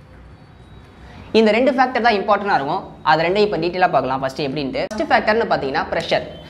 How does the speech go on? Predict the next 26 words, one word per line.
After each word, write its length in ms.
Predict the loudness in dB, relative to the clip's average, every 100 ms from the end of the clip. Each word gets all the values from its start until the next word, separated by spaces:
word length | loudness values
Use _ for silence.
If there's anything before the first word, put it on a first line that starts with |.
| -10 2
பிரஷர்னு 440 | 2 4 2 2 0
எடுக்கும்போது, 680 | 0 -2 -2 -4 -6 -8 -10
ஒரு 160 | -8 -2
சர்க்குலர் 380 | -2 0 -2 -2
ஷேப்ல 240 | -2 -2 -2
இருக்கிற 140 | -2
பைப்ல 440 | -2 -2 0 -4
இருக்கிற 140 | -4 -6
பிரஷருக்கும், 520 | -8 -6 -4 -4 -6 -8 -18 -12
ஒரு 200 | -6 -4 -4
ஸ்கொயர் 360 | 2 4 4 2 -4 -10
ஆர் 180 | 0 0
ரெக்டாங்குலர் 460 | 0 -2 -2 -2 -4
ஷேப்ல 200 | -4 -4
இருக்கிற 180 | -4 -4
பைப்போட 380 | -4 -4 -4 -6
பிரஷருக்கும் 580 | -6 -8 -6 -6 -6 -8 -8
கண்டிப்பா 340 | -4 -2 0 0
டிஃபரன்ஸ் 360 | 0 -2 -2
இருக்கும். 360 | -4 -4 -4 -6 -14 -18 -20 0
எப்படின்னு 460 | 2 2 2 2 2
பார்த்தீங்கன்னா, 380 | 0 -2 -2 -2 -8 -18 -14 -2
ஒரு 180 | -2
சர்க்குலர் 340 | 2 0 2 0
ஷேப்ல 260 | 0 0
இருக்கிற 400 | -2 -2 0 0